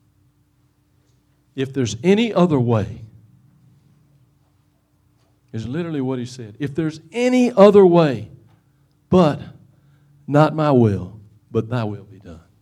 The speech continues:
And then the Bible tells us that Jesus endured the cross for the glory that was set before him. And I'm looking at the glory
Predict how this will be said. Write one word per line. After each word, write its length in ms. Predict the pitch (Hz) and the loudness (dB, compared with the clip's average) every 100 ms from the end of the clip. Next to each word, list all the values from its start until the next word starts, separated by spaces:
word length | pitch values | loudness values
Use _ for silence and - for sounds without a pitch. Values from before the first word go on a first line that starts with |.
| _ _ _ _ _ _ - | _ _ _ _ _ _ -8
And 100 | 143 | -4
then 120 | 151 | -4
the 60 | 143 | -4
Bible 340 | 151 160 139 | -4 -4 -6
tells 360 | 135 151 143 117 | -8 -6 -6 -10
us 140 | - | -14
that 180 | 131 127 | -12 -12
Jesus 600 | 123 196 208 175 131 117 | -10 -10 -10 -8 -10 -10
endured 520 | 127 131 123 170 175 | -8 -8 -4 -2 -2
the 80 | 135 | -6
cross 600 | - 175 131 - - - _ _ _ _ _ _ _ _ | -14 -14 -14 -18 -20 -20 _ _ _ _ _ _ _ _
for 220 | - 139 | -6 -6
the 80 | 120 | -6
glory 400 | 120 147 170 170 | -4 -2 -2 -4
that 160 | 135 123 | -8 -12
was 100 | 117 | -12
set 240 | 151 147 | -14 -14
before 360 | 123 151 117 87 | -16 -14 -14 -16
him. 60 | _ _ _ _ _ _ _ _ _ _ _ _ _ _ _ _ _ _ _ _ _ _ _ _ | _ _ _ _ _ _ _ _ _ _ _ _ _ _ _ _ _ _ _ _ _ _ _ _
And 120 | 110 | -16
I'm 160 | 117 123 | -14 -12
looking 280 | 160 160 117 | -14 -16 -20
at 120 | 110 | -20
the 80 | 123 | -18
glory 360 | 117 135 95 | -14 -14 -16